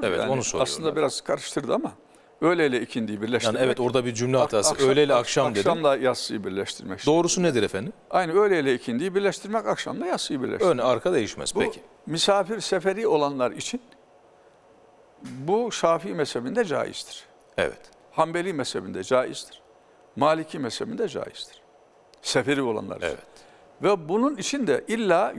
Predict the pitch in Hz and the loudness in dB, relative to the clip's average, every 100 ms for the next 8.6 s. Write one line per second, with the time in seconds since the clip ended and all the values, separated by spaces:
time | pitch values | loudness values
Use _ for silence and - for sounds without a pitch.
0 | 143 180 185 220 262 185 156 151 135 147 | 2 2 2 -2 -2 -2 -2 -2 -4 -2
1 | 143 170 - - 139 - - - _ 78 | -4 -4 -6 -6 -6 -8 -20 -20 _ -16
2 | - - - - - - - - - - | -16 -20 -20 -20 -20 -20 -20 -20 -10 -4
3 | 175 160 165 175 240 262 196 151 120 117 | -2 4 4 4 2 0 0 0 0 0
4 | 254 370 - - - 226 254 185 - 190 | 0 -2 -12 -18 -10 -4 -2 0 2 2
5 | 381 - _ _ - 117 156 170 214 226 | 0 -10 _ _ -20 -10 -8 -6 -4 0
6 | 190 175 143 123 135 240 - 202 170 143 | 4 6 4 2 4 2 0 -8 0 2
7 | 127 135 151 175 147 127 127 113 - 160 | 2 2 2 2 0 0 0 0 2 0
8 | 196 185 196 294 - | 0 -2 -2 -4 -4